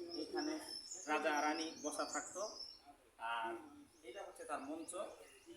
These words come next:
তারপরে দেখেন এখানে হচ্ছে আপনার এই যে মাঠ দেখা যায়, এটা হচ্ছে তারা নাচতো আর রাজারা ওখান থেকে দেখতো। এটা হচ্ছে জায়গা। এরপরে এটাও রাজার একটা বাড়ি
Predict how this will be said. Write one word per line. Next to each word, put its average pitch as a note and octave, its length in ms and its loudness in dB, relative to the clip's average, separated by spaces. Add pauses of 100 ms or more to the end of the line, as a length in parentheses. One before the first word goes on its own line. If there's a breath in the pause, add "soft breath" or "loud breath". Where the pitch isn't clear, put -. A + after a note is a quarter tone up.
(360)
তারপরে E3 340 6 (140)
দেখেন G3+ 220 2 (120)
এখানে F#3+ 300 2
হচ্ছে E3+ 240 0 (100)
আপনার D3+ 260 6 (520)
এই D3+ 100 4
যে F3+ 60 2 (100)
মাঠ F3 140 8 (180)
দেখা E3 240 8
যায়, G#3+ 140 6 (400)
এটা E3+ 180 2
হচ্ছে E3+ 280 8 (200)
তারা C#3 220 10 (240)
নাচতো D#3 360 8 (760)
আর A#2 160 8
রাজারা B2+ 320 10
ওখান C3 240 4
থেকে C#3 140 -2 (120)
দেখতো। A#2 260 2 (560)
এটা C#3 160 8
হচ্ছে C#3+ 160 6 (160)
জায়গা। B2 240 8 (560)
এরপরে E3 340 4
এটাও G3+ 200 8 (100)
রাজার E3 240 10
একটা C3 220 6
বাড়ি B2 180 10